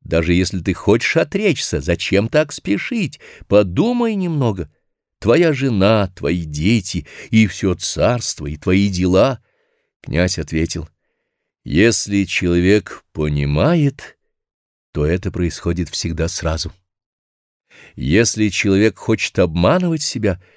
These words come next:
он говорит: "Завтра я решу".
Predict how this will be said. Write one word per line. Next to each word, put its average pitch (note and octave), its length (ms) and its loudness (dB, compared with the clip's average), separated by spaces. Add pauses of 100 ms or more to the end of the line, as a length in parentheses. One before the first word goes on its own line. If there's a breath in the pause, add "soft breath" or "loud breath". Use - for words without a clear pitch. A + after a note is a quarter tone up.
(180 soft breath)
он A2+ 260 2
говорит: A2 480 -2 (360)
"Завтра F#3 720 0
я F#3 180 0
решу". D#3 720 0